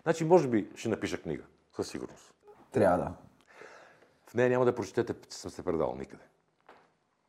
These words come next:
Speaker 1: Сигурно съм падал на колене, ама съм бутан.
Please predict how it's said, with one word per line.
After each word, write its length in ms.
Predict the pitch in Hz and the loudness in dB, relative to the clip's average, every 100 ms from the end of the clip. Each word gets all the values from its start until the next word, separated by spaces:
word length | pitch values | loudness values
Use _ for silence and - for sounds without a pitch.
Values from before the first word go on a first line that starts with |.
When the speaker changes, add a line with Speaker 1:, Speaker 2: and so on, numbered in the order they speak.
| _ _ _ _ _ _ _ - - | _ _ _ _ _ _ _ -20 -16
Speaker 1:
Сигурно 300 | - 87 101 | -10 -6 -4
съм 140 | 113 | -4
падал 240 | 104 120 123 | 0 2 2
на 120 | 113 | 0
колене, 280 | 110 98 104 | 0 0 0
ама 120 | 104 | 0
съм 160 | 104 85 | -2 -2
бутан. 280 | 85 - | -2 -4